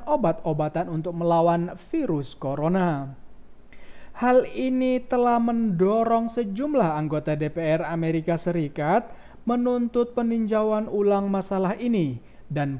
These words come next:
pencabutan sanksi terhadap Iran.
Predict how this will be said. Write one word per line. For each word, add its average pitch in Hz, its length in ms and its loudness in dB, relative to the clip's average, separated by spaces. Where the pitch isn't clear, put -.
pencabutan 214 720 0
sanksi 196 720 -2
terhadap 151 560 -2
Iran. 151 640 2